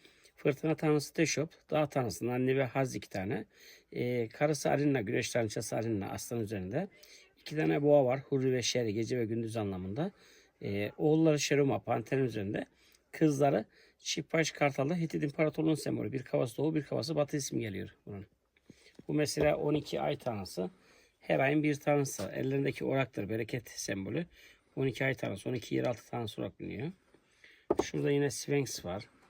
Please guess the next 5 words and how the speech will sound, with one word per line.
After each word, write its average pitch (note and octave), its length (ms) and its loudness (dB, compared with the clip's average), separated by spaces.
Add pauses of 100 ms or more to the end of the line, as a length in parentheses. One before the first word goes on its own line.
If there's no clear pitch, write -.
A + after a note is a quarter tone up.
(920)
İnsan, C#3 580 0
aslan, C3+ 480 -2
kartal, C3+ 640 -4
yılan B2 340 -2
başlıklı. A#2+ 560 -4